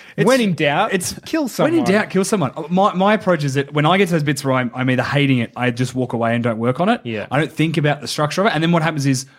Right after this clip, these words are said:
Speaker 1: I'll go back through.
Speaker 2: Mm.
Speaker 1: So I've, I've recently gone back to, to th-, this particular story that we're talking about, and I've gone, "Wow, <laughs> my first act just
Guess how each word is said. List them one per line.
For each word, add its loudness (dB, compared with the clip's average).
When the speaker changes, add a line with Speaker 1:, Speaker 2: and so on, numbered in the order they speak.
Speaker 1:
I'll 2
go 2
back -2
through. 0
Speaker 2:
Mm. -14
Speaker 1:
So 0
I've, 0
I've 0
recently 0
gone 2
back -4
to, -14
to -12
th-, -10
this -14
particular -6
story -4
that -10
we're -12
talking 4
about, 2
and -2
I've 2
gone, 2
"Wow, -2
<laughs> -20
my 2
first 0
act -2
just -8